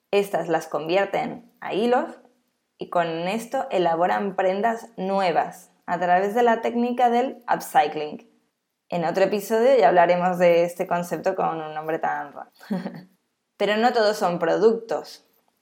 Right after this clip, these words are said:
y no todo tiene que venir del plástico o tiene que ser reciclado. También hay otros modelos, como por ejemplo las motos eléctricas de Ecultra.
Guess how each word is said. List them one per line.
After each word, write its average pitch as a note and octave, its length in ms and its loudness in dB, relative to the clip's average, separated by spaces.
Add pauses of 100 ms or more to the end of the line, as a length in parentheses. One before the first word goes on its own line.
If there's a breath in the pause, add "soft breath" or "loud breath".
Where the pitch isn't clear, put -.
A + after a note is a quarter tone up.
(120)
y F#3 120 -6
no F3 160 -2
todo E3+ 260 0
tiene E3+ 240 -2
que E3+ 100 0
venir D#3+ 300 -6
del D#3+ 180 -6
plástico G#3 680 0 (180)
o D#3+ 300 2
tiene D#3+ 240 -8
que D#3 80 -14
ser D#3 160 -10
reciclado. D3+ 560 -4 (680)
También F#3+ 560 0
hay G3+ 200 2
otros A#3 280 -2
modelos, G3+ 640 2
como E3 280 -6
por E3+ 140 0
ejemplo F#3+ 540 -4 (560)
las G3 280 4
motos A3+ 400 0
eléctricas A#3 640 2
de A3+ 320 -2
Ecultra. F#3 720 0